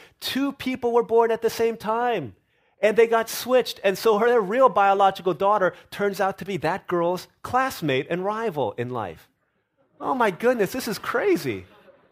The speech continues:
And so the, the, the, their, their actual daughter, though, what happened was she got raised by this crazy mean mommy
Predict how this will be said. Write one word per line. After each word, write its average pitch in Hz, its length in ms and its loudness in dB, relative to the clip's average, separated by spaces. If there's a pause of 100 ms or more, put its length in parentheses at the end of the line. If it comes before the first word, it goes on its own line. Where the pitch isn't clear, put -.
(500)
And 208 140 0
so 247 100 8
the, 226 80 2
the, 220 380 -2
the, 175 280 -10
their, 214 300 2
their 220 180 0
actual 214 360 2
daughter, 185 420 2
though, 233 100 0
what 202 160 2
happened 196 380 -2
was 170 120 0
she - 240 -4
got 208 260 0
raised 175 520 0
by 170 140 -2
this 160 160 -6
crazy 208 800 -6
mean 196 340 -2
mommy 180 580 -2